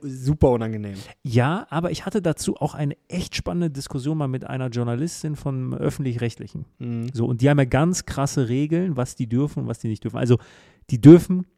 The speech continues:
Speaker 2: gar nicht eingeladen werden. Die Fahrt müssen die selbst zahlen. Und das Essen müssen die auch selbst zahlen. Und ich hatte mal mit einer, äh, Journalistin gesprochen vom W D R, äh, und sie war eingeladen nach Brüssel.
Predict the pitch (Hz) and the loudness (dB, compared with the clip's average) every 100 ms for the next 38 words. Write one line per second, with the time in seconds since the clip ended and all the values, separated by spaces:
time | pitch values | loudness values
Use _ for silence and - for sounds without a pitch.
0 | _ 104 123 143 160 - - 120 110 95 | _ 0 2 4 0 -2 -6 -4 -2 -4
1 | 101 - - 117 - _ _ _ _ _ | -8 -10 -10 -12 -14 _ _ _ _ _
2 | _ _ - 131 131 117 117 - - 127 | _ _ -8 -2 0 0 -2 -6 -6 -4
3 | 165 214 143 156 - 151 147 170 - - | -4 -4 -4 -4 -4 -4 -6 -6 -10 -10
4 | 190 233 - _ _ _ _ _ _ _ | -8 -10 -14 _ _ _ _ _ _ _
5 | - 131 131 - - 160 202 196 156 - | -4 -2 0 -2 -2 -2 -2 -4 -4 -4
6 | 135 117 117 - - - - - - 165 | -2 0 -2 -4 -10 -10 -12 -14 -14 -18
7 | _ 131 - - 185 - 190 165 139 139 | _ -8 -6 -6 -8 -6 -4 -4 -4 -4
8 | 131 123 - 139 123 120 127 151 143 123 | -4 -4 -4 -6 -4 -4 -4 -4 -6 -8
9 | 117 - 151 175 180 123 113 107 110 131 | -10 -12 -6 -4 -4 -6 -6 -6 -6 -6
10 | 220 _ _ _ - _ _ _ - 147 | -6 _ _ _ -20 _ _ _ -8 -8
11 | 208 147 127 156 170 151 - 117 143 180 | -4 -4 -4 -8 -8 -10 -6 -4 -2 -4
12 | 208 - 160 185 165 156 156 147 127 127 | -8 -4 -4 -2 -2 -2 -2 -2 -2 -4
13 | 123 131 120 101 | 0 0 0 -6